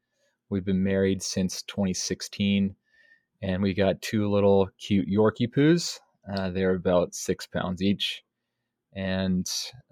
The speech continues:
uh, I don't have any kids. I know we're on a, a, a podcast here that, you know, talks to a lot of parents, but we tried to get pregnant for quite some time and just were not able to. And so eventually we're like, "All right,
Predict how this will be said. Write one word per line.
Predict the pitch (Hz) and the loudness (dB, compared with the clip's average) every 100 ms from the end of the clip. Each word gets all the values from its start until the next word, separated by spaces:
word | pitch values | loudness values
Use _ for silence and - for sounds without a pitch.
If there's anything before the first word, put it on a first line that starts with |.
| - | -8
uh, | - 52 - | -6 -4 0
I | |
don't | 113 131 | 6 8
have | 139 139 | 8 6
any | 156 | 4
kids. | - 143 139 156 - - _ - | 4 6 6 4 -6 -10 _ -4
I | 113 | 0
know | 110 113 | 4 4
we're | 110 113 | 4 4
on | 110 110 107 107 | 4 2 2 0
a, | 107 104 - 101 101 - | 0 0 0 -4 -4 -8
a, | 107 | -8
a | 95 - | -6 2
podcast | 101 101 - 98 95 - | 2 2 2 0 0 -4
here | 98 98 98 | -2 0 0
that, | 92 92 - _ _ | 0 -2 -4 _ _
you | 98 | -14
know, | 95 90 | -12 -6
talks | - 98 - | -2 -2 0
to | 104 | -2
a | |
lot | 90 87 | 0 0
of | - | -2
parents, | - 101 92 - - _ _ _ _ _ _ _ - | -4 -4 -4 -6 -16 _ _ _ _ _ _ _ 4
but | 107 - | 4 4
we | 113 110 | 0 -2
tried | - - 127 151 160 | -2 2 4 6 4
to | 113 | 4
get | 110 - | 2 4
pregnant | 95 90 87 - _ | 0 0 -2 -6 _
for | - 101 | -6 -4
quite | - 107 - | 4 4 4
some | 101 92 | 0 -2
time | - 101 95 92 - _ _ - - _ _ - | 0 0 2 -2 -6 _ _ -20 -20 _ _ -4
and | 101 98 98 92 | 0 2 0 -2
just | 104 107 | -2 4
were | 104 | 6
not | 101 | 8
able | 98 87 | 8 6
to. | 90 82 - _ _ _ _ _ - - | -2 -8 -10 _ _ _ _ _ -20 -10
And | 98 98 92 | -2 -2 -2
so | - 107 101 101 | 4 8 10 8
eventually | - 98 107 104 104 | 4 4 4 4 0
we're | 95 95 | 2 4
like, | 92 92 - | 4 2 6
"All | 123 | 8
right, | 131 131 - | 10 8 6